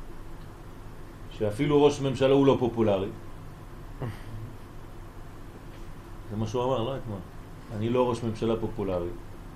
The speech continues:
היום זה יהיה הכותרות בעיתון. מבטיח לכם. תחשבו עליי, תתקשרו. <coughs> בטוח שזה יהיה הכותרות. כן?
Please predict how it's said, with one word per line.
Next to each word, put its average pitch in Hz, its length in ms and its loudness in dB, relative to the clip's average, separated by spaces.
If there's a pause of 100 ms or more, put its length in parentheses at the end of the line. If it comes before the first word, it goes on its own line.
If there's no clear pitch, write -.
(120)
היום 107 220 4
זה 101 120 0
יהיה 101 140 4
הכותרות 95 420 -4
בעיתון. 87 340 0 (520)
מבטיח 101 280 -2
לכם. - 260 -8 (840)
תחשבו 104 400 0
עליי, 85 180 0
תתקשרו. - 480 -8 (1400)
<coughs> - 60 8 (840)
בטוח 113 300 0
שזה 101 240 -4
יהיה 95 560 0 (520)
הכותרות. 90 400 -2 (1300)
כן? 196 220 6